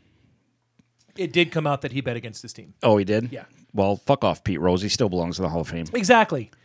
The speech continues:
Speaker 1: But
Speaker 2: But
Speaker 1: not being a Yankees fan, if there's any player that I've ever seen play that deserves in the Hall of Fame, it's Derek Jeter.
Speaker 2: Jeter.
Speaker 1: Because even his last year, the guy still hit, like, two eighty something
Speaker 2: Mm-hmm.
Speaker 1: and had, and won a Golden Glove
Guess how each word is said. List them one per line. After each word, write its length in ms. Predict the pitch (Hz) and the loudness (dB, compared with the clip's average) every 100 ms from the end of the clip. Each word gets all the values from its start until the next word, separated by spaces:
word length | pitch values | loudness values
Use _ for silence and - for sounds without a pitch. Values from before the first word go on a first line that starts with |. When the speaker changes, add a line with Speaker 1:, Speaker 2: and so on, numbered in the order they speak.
| _ _ _ _ 185 | _ _ _ _ 12
Speaker 1:
But 300 | 208 135 - _ | 12 10 -2 _
Speaker 2:
But 380 | 156 151 120 - - | 12 12 12 4 2
Speaker 1:
not 260 | 208 294 262 | 6 6 6
being 180 | 277 | 4
a 140 | 262 247 | 4 4
Yankees 280 | 233 190 - | 4 0 -4
fan, 360 | 147 127 120 - _ _ | -4 -4 -8 -14 _ _
if 140 | 185 180 | -8 -2
there's 220 | 320 233 - | 0 -2 0
any 280 | 311 330 302 | 2 2 2
player 540 | - 320 240 165 131 _ - | 0 4 4 4 -4 _ -2
that 120 | 208 | 4
I've 140 | 214 208 | 4 6
ever 280 | 208 247 | 4 4
seen 280 | 214 226 214 | 2 0 -2
play 340 | 208 190 135 117 | 4 4 4 2
that 160 | 147 | 0
deserves 340 | 151 156 180 165 | 2 2 2 2
in 60 | |
the 60 | 165 | 4
Hall 140 | 175 | 6
of 80 | 170 | 6
Fame, 300 | 180 180 180 | 4 2 0
it's 180 | 185 - | -4 -2
Derek 320 | 139 170 160 | 2 2 2
Jeter. 220 | 123 151 110 | -2 -2 4
Speaker 2:
Jeter. 280 | 101 98 - - | 6 6 0 -2
Speaker 1:
Because 340 | 185 240 208 - | 0 2 2 2
even 300 | 269 330 349 | 4 4 4
his 260 | 220 247 180 | 4 4 4
last 480 | 180 185 196 - | 4 4 2 -2
year, 220 | 202 180 131 | -2 0 0
the 100 | 160 | -2
guy 220 | 180 160 | -2 -2
still 280 | - 247 220 | -2 -2 -2
hit, 200 | 214 170 | -2 -2
like, 200 | 143 - | -4 0
two 280 | 277 277 - | 0 0 -2
eighty 300 | 214 240 220 | -2 -2 -2
something 440 | - 139 117 113 113 | -2 -2 -4 -8 -2
Speaker 2:
Mm-hmm. 220 | 120 147 147 | 0 0 0
Speaker 1:
and 140 | 170 | 0
had, 160 | 175 185 165 | 2 2 0
and 120 | 160 | 0
won 140 | 180 | 2
a 60 | 156 | 2
Golden 260 | 156 156 | 0 0
Glove 320 | 139 131 104 | -2 -2 -4